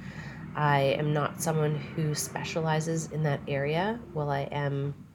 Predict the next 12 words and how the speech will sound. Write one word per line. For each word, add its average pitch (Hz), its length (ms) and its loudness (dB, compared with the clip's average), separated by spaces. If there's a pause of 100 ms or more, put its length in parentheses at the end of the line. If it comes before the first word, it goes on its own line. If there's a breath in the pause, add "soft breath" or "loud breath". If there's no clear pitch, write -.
(420)
aware 143 640 0
and 135 180 -2
informed 147 680 -2
in 208 120 -4
that 208 160 -2
area, 202 500 0
I'm 156 140 0
not - 240 -4
specialized - 680 -6
in 143 80 -6
that - 200 -8
area. - 320 -14